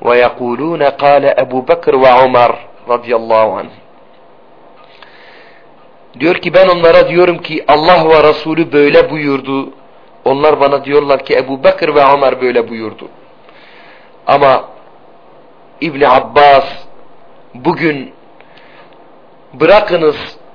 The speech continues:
Allah Resulü Aleyhisselatü Vesselam'ın sözüne karşılık Ebu Bekir ve Ömer'in sözünü, e, Ebu Bekir ve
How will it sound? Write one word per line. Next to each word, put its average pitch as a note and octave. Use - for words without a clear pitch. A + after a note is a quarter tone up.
Allah F#3
Resulü F3
Aleyhisselatü E3+
Vesselam'ın D#3
sözüne D3+
karşılık -
Ebu C3
Bekir F3+
ve D3
Ömer'in C#3+
sözünü, C#3+
e, B2+
Ebu C3
Bekir E3
ve D3